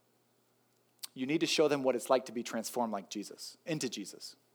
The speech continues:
And they'll get it. Fathers, today, today is the day you can commit to stop yelling or using harsh words. You will fail. You will be frustrated. You will be tired. You will say the wrong thing. But at least you can point back today and go, "Nope,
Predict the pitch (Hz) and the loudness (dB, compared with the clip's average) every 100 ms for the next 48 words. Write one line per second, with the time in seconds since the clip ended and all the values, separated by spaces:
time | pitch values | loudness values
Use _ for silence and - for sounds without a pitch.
0 | _ _ _ - 123 117 110 - - _ | _ _ _ -2 -2 0 -4 -6 -16 _
1 | _ _ _ _ _ _ _ _ _ _ | _ _ _ _ _ _ _ _ _ _
2 | _ _ _ _ _ _ - - - 175 | _ _ _ _ _ _ -20 -18 8 10
3 | 165 143 - 156 123 147 139 180 240 - | 10 8 4 2 6 10 10 8 4 -4
4 | - _ _ _ _ - 170 131 160 190 | -18 _ _ _ _ 0 2 10 12 12
5 | 185 165 143 143 123 - 139 131 139 - | 10 8 8 6 -2 -6 -4 -2 -2 -2
6 | 127 - 135 131 127 123 123 113 110 120 | 0 4 4 4 2 2 0 0 -2 -4
7 | 113 104 - 92 - - 147 180 - 120 | -4 -6 -6 -10 -10 -4 0 2 4 4
8 | 127 - - _ _ _ 135 139 185 151 | 4 -4 -20 _ _ _ 0 2 4 4
9 | - 117 110 - - - 127 147 156 113 | 2 2 0 -2 -10 -2 0 0 2 4
10 | 110 - - - 127 120 - 120 113 110 | 4 0 -14 -10 -4 -2 2 2 2 0
11 | - 101 82 - - - 147 160 208 196 | -2 -6 -6 -16 -20 0 4 6 4 0
12 | 139 - 147 139 127 - 135 131 120 113 | -4 0 4 4 4 4 6 6 4 2
13 | 113 131 | 4 2